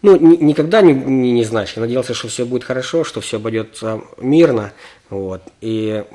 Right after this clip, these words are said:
соответственно, когда Янукович сбежал, это большой шок. В сознании людей произошли, произошла трансформация, понимаете? Появляются какие-то, ну, очень важная штука надежда, да?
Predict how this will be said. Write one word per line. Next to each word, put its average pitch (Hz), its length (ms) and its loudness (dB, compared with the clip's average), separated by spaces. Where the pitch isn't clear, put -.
соответственно, 123 720 -4
когда 135 680 0
Янукович 135 540 0
сбежал, 135 580 -2
это 123 240 -2
большой 127 440 -2
шок. - 380 -10
В - 60 -12
сознании 151 580 0
людей 117 380 -2
произошли, 131 720 -6
произошла 123 540 -8
трансформация, 110 680 -10
понимаете? 107 600 -12
Появляются 165 640 0
какие-то, 139 880 -2
ну, 175 180 4
очень 170 520 -2
важная 127 340 0
штука 139 280 -8
надежда, 107 460 -6
да? 110 240 -12